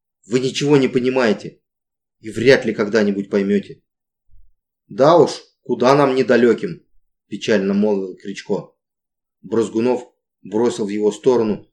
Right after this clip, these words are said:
испепеляющий взгляд. «Я не собирался убивать Юрочку!» продолжал выкрикивать он. «Не собирался! Я любил его!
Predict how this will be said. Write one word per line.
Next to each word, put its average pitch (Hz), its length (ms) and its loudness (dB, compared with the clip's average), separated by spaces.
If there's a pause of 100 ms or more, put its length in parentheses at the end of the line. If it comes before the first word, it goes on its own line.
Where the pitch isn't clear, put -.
(160)
испепеляющий 104 800 -2
взгляд. 95 480 -8 (720)
«Я 101 180 -6
не 117 100 -4
собирался 135 560 2
убивать 123 380 0
Юрочку!» 120 560 -4 (480)
продолжал 107 540 0
выкрикивать 104 540 -6
он. 95 240 -4 (300)
«Не 127 160 -2
собирался! 143 800 0 (480)
Я 117 160 0
любил 139 380 0
его! 113 480 -4